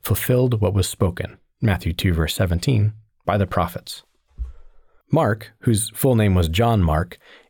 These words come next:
is attested in early Christian literature as the author of the Gospel of Mark. This same literature also suggests that Mark wrote his account based on the preaching of the Apostle Peter. This gospel account highlights Christ's role as the Son of God,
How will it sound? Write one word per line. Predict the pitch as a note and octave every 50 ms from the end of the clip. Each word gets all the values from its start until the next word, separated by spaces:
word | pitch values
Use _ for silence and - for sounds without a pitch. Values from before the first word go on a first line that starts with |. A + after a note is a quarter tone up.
| _ -
is | C#3 A#2+
attested | C3 C3 - - E3 - - - D#3 B2+
in | B2 G2+ G2+
early | - B2 B2+ C#3 A#2+
Christian | - - A#2 G#2 - - G#2 F#2+
literature | G2+ G2+ F#2 F2 F2 - E2 E2 E2 - _ _ -
as | - A2
the | F2+ G#2 G#2
author | - A#2 B2+ B2 - A#2+ G2+
of | G2 D#2+
the | F#2 F2
Gospel | G#2 F#2+ E2+ - - - E2+
of | E2+ F2
Mark. | B2 C#3 - - - - - _ _ _ _ _ _ _ _ _ _ _ _ _ _ _ _ -
This | B2+ A2 - - - _
same | - - D3 C#3 B2+ A2
literature | G#2 G2+ G2 F#2 - - G2+ G2
also | - A#2 A#2+ - - A#2+
suggests | - - A2 F2 E2 F#2 F2+ E2+ -
that | - G2 F#2+
Mark | F#2+ G#2 G#2 G#2 G#2 - -
wrote | G2+ C#3 D#3+ -
his | A2 G2 G2
account | G2 - - F2 E2+ E2+ - _ _ -
based | - B2+ C#3 A#2+ -
on | A#2 A2
the | G#2+ G2+
preaching | A2 A2+ G#2 - - F#2 F2+
of | F2 E2+
the | F#2
Apostle | F2+ E2+ - F2 F2 - - F#2
Peter. | F#2 - - A#2 G2+ - - - - _ _ _ _ _ _ _ _ _ _ _ _ _ _ _ _ _ _ _ _ -
This | D3 D3+ -
gospel | - C#3+ B2+ C3 - - B2 A2+
account | A2 - - G2+ G2+ G2
highlights | - - G#2 G#2+ G#2 G2+ G2 - -
Christ's | - - - G#2 G#2 G2+ - - -
role | F#2 F#2 F2+ F2 F2+
as | F2+ F2+ E2+ F2+
the | - - - G#2+
Son | - - - C3 A#2+
of | G#2+ F#2+ -
God, | - D2+ - - G#2 -